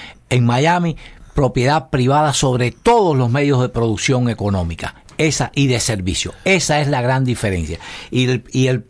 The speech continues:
y la solución del problema de Cuba tiene que empezar precisamente por ahí, por decir,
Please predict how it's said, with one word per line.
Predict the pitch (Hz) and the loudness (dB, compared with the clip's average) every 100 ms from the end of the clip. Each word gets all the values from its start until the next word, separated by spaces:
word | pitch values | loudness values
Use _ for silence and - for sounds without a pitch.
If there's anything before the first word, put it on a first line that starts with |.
| - | -4
y | 131 | 0
la | 127 120 | 0 -2
solución | - 127 120 - 233 220 | -2 -2 0 2 2 2
del | 165 | 0
problema | - 135 143 127 | 0 0 2 0
de | 127 | 0
Cuba | 208 208 165 - - - - | 2 2 0 -4 -18 -18 -10
tiene | - 151 170 151 | 0 2 4 2
que | 127 | 0
empezar | 131 120 120 196 190 165 - - | 0 0 0 2 0 -2 -16 -4
precisamente | 110 98 156 143 147 190 170 165 - _ - | -2 0 0 0 0 0 -2 -6 -8 _ -2
por | 120 104 | 0 2
ahí, | 113 98 - - | 0 -2 -6 -14
por | - 104 | -4 -2
decir, | 104 - 135 | 0 0 -2